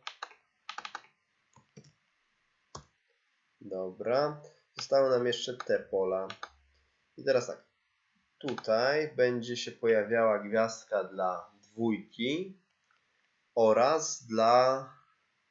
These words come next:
e, dla trójki. Czyli tu możemy użyć też funkcji jeżeli, ale też możemy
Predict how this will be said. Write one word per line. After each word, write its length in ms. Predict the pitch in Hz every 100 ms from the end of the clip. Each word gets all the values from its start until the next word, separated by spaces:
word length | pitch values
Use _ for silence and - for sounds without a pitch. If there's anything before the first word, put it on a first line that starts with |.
| _ _ _ _ _ -
e, 320 | 107 107 110 _ -
dla 180 | 113 135
trójki. 560 | 127 107 92 - 71 _ _ _ _
Czyli 340 | - 131 107 - _ _ _ _ _
tu 100 | 170
możemy 460 | 151 143 135 120 - _ -
użyć 340 | 123 117 117
też 200 | 120 -
funkcji 340 | 113 110 -
jeżeli, 560 | 107 101 101 98 113 165
ale 200 | 170 156
też 140 | 131
możemy 500 | 135 127 127 117 -